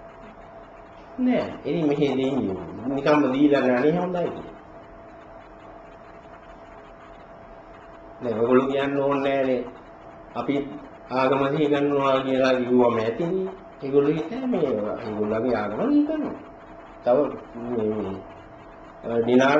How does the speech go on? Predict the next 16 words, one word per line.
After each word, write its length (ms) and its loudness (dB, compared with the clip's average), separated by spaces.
දෙක 220 2
තුනක් 380 2
හරි 200 0
වැඩි 240 2
කියලා. 340 -4
එහෙම 320 2
නේද? 340 2
මේ 240 4
ධර්මයක් 600 6
දිනුනේ. 600 4
භාවනාවක් 800 4
සිදු 220 -2
වෙන්නේ. 380 0
එහෙම 260 -2
කරලා 360 0
බලන්න. 260 -6